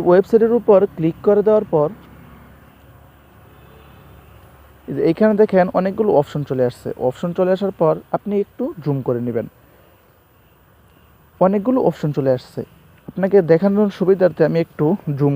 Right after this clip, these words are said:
করে নিচ্ছি। রয়েছে দুই হাজার তেইশ সালের মাধ্যমিক স্কুল সার্টিফিকেট এসএসসি পরীক্ষার সময়সূচি, এখানে ক্লিক করে দিবেন। এখানে ক্লিক করার পর আপনার সামনে এরকম একটি অপশন চলে আসবে। তারপর কি করবেন? আপনি এই ডাউনলোড again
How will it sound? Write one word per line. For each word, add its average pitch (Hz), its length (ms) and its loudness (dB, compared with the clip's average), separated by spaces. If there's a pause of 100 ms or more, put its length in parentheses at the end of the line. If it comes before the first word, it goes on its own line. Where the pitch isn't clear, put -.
করে 135 180 2
নিচ্ছি। 120 260 -10 (460)
রয়েছে 208 280 0 (160)
দুই 135 160 2
হাজার 165 260 0
তেইশ 185 240 -2
সালের 196 240 -2
মাধ্যমিক 170 400 -6 (200)
স্কুল 185 240 -2 (100)
সার্টিফিকেট 160 560 -2 (160)
এসএসসি 165 440 -6
পরীক্ষার 190 360 -4
সময়সূচি, 160 480 -6 (340)
এখানে 175 180 -2 (100)
ক্লিক 139 220 -6
করে 117 180 -4
দিবেন। 113 160 -2 (1400)
এখানে 233 200 2 (100)
ক্লিক 220 220 -2
করার 247 280 2
পর 190 100 2 (140)
আপনার 196 240 -2
সামনে 208 240 -2
এরকম 175 260 -4
একটি - 220 -10
অপশন 147 260 -6
চলে 123 180 -4
আসবে। 113 140 -6 (100)
তারপর 156 280 0
কি 202 140 -6
করবেন? 180 220 2 (100)
আপনি 185 240 -6
এই 170 140 -2
ডাউনলোড 151 400 0 (120)
again 151 280 0